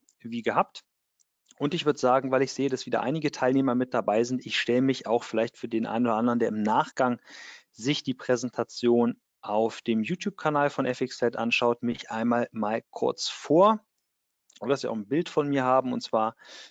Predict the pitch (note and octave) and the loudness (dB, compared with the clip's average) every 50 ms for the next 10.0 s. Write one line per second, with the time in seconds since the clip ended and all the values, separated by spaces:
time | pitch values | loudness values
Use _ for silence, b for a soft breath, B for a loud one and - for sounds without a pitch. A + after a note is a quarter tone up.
0 | B B B - D#3+ A#2+ - - - - - D3+ C3 B2 A2+ - A#2+ A#2 C3 D#3 | B B B 2 2 2 2 -2 -8 -6 -2 -2 -2 -2 -2 -6 -8 -6 -2 -2
1 | G3 G3+ F3+ F3 E3 D#3+ D3+ C3+ - - C3 B2+ A#2+ A2 A2 B2 C3 D#3+ E3+ D#3+ | 0 2 4 4 4 2 0 -2 -4 -4 -2 -4 -4 -4 -2 2 2 2 4 2
2 | D3 C#3 C3 - - B2+ A#2+ A#2 A#2+ B2 B2+ - - - - - A#2+ A#2+ A#2+ - | 0 -4 -4 -4 -6 -6 -2 0 2 2 2 0 -4 -12 -4 -2 0 0 0 -2
3 | - - - - - A#2 A#2+ - - - - A2 A2 - A2+ - - - - D3 | -6 -14 -6 0 2 2 2 2 0 0 0 0 0 -2 -6 -8 -6 -4 0 0
4 | D#3+ D#3+ D3+ B2 B2+ A#2 C#3 D#3 D#3 D3 - - C3 B2 - A#2 A#2 A#2+ C3 C#3+ | 0 2 2 2 2 2 4 4 2 0 0 0 -4 -4 -2 0 2 2 4 4
5 | C#3 C3+ B2+ A2+ A2+ A2+ G#2+ A2 G#2+ G#2+ G#2+ A2 G#2+ - - A2 A2 A2 G#2+ - | 2 0 0 0 0 0 0 0 0 0 0 -2 -4 -6 -8 -8 -8 -8 -8 -8
6 | - B2 D3+ F#3+ G#3 - - - F3+ E3 D#3+ D#3 D3+ - D3 - - C#3+ C3+ C3+ | -6 -2 0 0 0 -2 -4 -4 -4 -4 -4 -4 -2 -2 -4 -4 -4 -2 0 0
7 | C3+ B2 C3 A2+ A2 B2+ - - B2+ A#2+ - - A#2 A#2 A#2 A2+ A2+ A2 A2 A2+ | 2 2 4 2 2 2 0 0 -4 -4 -4 -2 -4 -4 -4 -2 -2 0 2 2
8 | A2+ A2 A2+ A2+ G#2+ - A2+ - - G#2+ G#2+ G#2+ G#2+ G#2+ - - - - - A2 | 2 2 0 -2 -4 -8 -10 -8 -6 -4 -4 -2 -2 -4 -6 -8 -14 -14 -12 -12
9 | - - - - C#3 - - D3+ C#3+ B2 - - B2 A#2 A#2+ B2 B2 A#2+ - | -12 -10 -4 -2 -2 -2 -2 -2 -2 -2 -4 -4 -6 -2 2 2 2 2 0